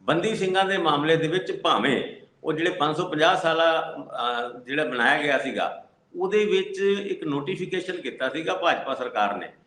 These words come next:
ਪਰ ਉਸ ਨੋਟੀਫਿਕੇਸ਼ਨ ਨੂੰ ਵੀ ਕਦੀ ਇੰਪਲੀਮੈਂਟ ਨਹੀਂ ਕੀਤਾ। ਔਰ ਉਸ ਤੋਂ ਬਾਅਦ ਅਮਿਤ ਸ਼ਾਹ ਉਹਨਾਂ ਨੇ ਪਾਰਲੀਮੈਂਟ ਦੇ ਵਿੱਚ ਦੋ ਟੁਕ,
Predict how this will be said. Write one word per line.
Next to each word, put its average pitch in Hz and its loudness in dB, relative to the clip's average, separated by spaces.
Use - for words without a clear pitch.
ਪਰ 170 0
ਉਸ 214 2
ਨੋਟੀਫਿਕੇਸ਼ਨ 202 -2
ਨੂੰ 196 -4
ਵੀ 202 -6
ਕਦੀ 190 -2
ਇੰਪਲੀਮੈਂਟ 170 -4
ਨਹੀਂ 165 -4
ਕੀਤਾ। 151 -4
ਔਰ 196 2
ਉਸ 185 -2
ਤੋਂ 180 -6
ਬਾਅਦ 170 2
ਅਮਿਤ 165 -4
ਸ਼ਾਹ 165 -6
ਉਹਨਾਂ 160 -2
ਨੇ 170 -4
ਪਾਰਲੀਮੈਂਟ 156 -4
ਦੇ 143 -10
ਵਿੱਚ 180 -10
ਦੋ 185 0
ਟੁਕ, - -2